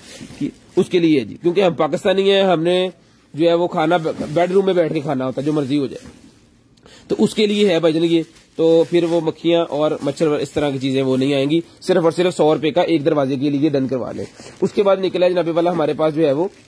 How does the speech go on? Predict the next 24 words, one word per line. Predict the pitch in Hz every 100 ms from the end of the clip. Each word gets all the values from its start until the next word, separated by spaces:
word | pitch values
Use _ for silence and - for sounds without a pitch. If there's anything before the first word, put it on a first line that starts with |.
| _ - -
एंटीना। | 185 170 175 160 101 - _ _ - -
एंटीना | 175 170 185 208
सर | 196 208
मिलेगा | 190 185 196
आपको | 180 165
सिर्फ | 175 185 180
और | 175
सिर्फ | 170 160
जो | 190
है | 151
वो, | 170 208 _ 135
ये | 151
लें, | 120 - - - - - _ - _ _ - - - - - - - - -
एंटीना | 175 170 196 214
डन | 196
करवाना | 202 202 180 190
है |
आपने | 185 185
सिर्फ | 170 175
और | 190
सिर्फ | 175 175
जो | 170
है | 185
वो | 165 208